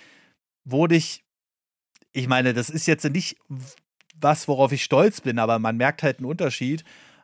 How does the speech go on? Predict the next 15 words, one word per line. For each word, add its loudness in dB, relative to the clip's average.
ähm, 2
wurde -2
ich -2
schon -2
sehr 2
oft 2
angesprochen, -2
sage -2
ich -6
mal. 2
Und -10
ich -16
denk -4
so, -4
„Warum 0